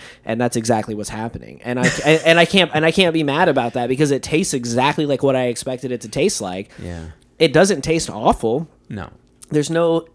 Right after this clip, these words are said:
Speaker 1: like, and, eh, you know, it's interesting 'cause of, like, all the different kinds of beers that we've had and all the things that can go wrong when you get really ambitious with a beer or,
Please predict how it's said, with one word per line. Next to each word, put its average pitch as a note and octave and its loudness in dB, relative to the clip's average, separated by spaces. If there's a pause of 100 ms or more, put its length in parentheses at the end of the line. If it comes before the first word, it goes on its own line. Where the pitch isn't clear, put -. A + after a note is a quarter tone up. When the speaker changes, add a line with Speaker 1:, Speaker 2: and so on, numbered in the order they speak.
Speaker 1:
like, C#3+ 2 (800)
and, D3+ 2
eh, A2 -10 (240)
you F3 2
know, D#3 6
it's D3+ 4
interesting F3 -2
'cause C3 -2
of, C3 -4
like, B2+ -4
all C3+ 2
the B2 -2
different B2+ -6
kinds B2 -2
of A2+ -4
beers B2+ -2
that B2 -4
we've A2 -8
had B2 -6
and A#2 -6
all A#2 -6
the A#2 -6
things A#2 -6
that A2+ -6
can A#2 -10
go A2 -2
wrong B2 -2
when A2+ -4
you A2 -8
get G#2+ -8
really A2 -4
ambitious C3+ -4
with C3 -8
a B2+ -4
beer A#2+ -4
or, G#2+ -8